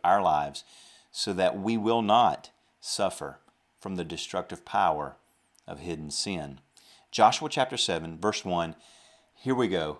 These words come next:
I get to be the guy that reads your Bible for the day. <laughs> Joshua chapter seven, verse one.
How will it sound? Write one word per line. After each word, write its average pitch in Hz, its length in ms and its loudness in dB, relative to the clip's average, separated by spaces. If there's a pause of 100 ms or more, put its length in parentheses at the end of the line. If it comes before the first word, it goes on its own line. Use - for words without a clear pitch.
(180)
I 98 80 -2
get 98 160 -4
to 95 80 -6
be 92 160 -4
the 82 120 -6
guy 92 300 6
that 82 240 -4
reads 101 600 -6
your 98 260 -2
Bible 78 600 2
for 90 220 -6
the 80 100 -8
day. 67 360 -6 (320)
<laughs> - 520 -10
Joshua - 440 2
chapter 98 320 4
seven, 87 260 0
verse 87 220 -4
one. 76 240 -6